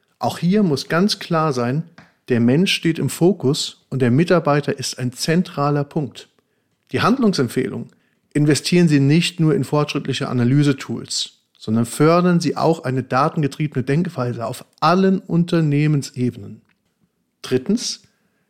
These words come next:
die Integration von K I und Automatisierung.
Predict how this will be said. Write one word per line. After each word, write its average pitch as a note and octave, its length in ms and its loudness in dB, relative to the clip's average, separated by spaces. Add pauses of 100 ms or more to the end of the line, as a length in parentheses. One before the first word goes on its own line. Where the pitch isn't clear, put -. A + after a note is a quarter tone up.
(100)
die - 80 -4
Integration G3+ 720 0
von C#3 200 -4
K - 200 -8
I F#3 240 -2 (420)
und F3 380 -2
Automatisierung. A#2+ 1040 -2